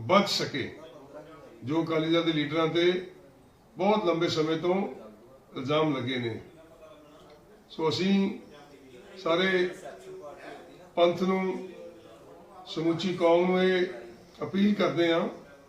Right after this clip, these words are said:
ਕਿ ਆਉਣ ਵਾਲੇ ਸਮੇਂ 'ਚ ਆਪਾਂ ਨੂੰ, ਸਭ ਨੂੰ ਇਹਨਾਂ ਗੱਲਾਂ ਦਾ ਧਿਆਨ ਰੱਖਣਾ ਹੋਊਗਾ,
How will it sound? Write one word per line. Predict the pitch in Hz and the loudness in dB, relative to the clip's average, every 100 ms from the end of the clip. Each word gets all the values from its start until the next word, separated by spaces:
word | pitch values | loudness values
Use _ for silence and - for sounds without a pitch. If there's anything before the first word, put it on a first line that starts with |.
| - - - - - - _ | -20 -20 -20 -20 -20 -20 _
ਕਿ | 175 185 208 208 - - - _ - - - - - | 0 4 4 2 -2 -16 -20 _ -20 -20 -20 -20 -2
ਆਉਣ | 160 175 | 4 6
ਵਾਲੇ | 190 196 | 6 4
ਸਮੇਂ | 175 160 165 175 | 4 2 4 4
'ਚ | 180 208 208 - | 4 2 0 -2
ਆਪਾਂ | 151 147 175 175 | -2 4 6 6
ਨੂੰ, | 180 196 | 4 2
ਸਭ | 180 175 | 0 0
ਨੂੰ | 180 185 220 - - - - - - 160 | 2 2 2 0 -10 -18 -20 -20 -10 -2
ਇਹਨਾਂ | 185 165 | 0 2
ਗੱਲਾਂ | 147 160 165 | 2 2 4
ਦਾ | 180 175 | 2 2
ਧਿਆਨ | 139 139 147 | 0 0 0
ਰੱਖਣਾ | - 165 | 2 2
ਹੋਊਗਾ, | 165 180 190 | 4 2 2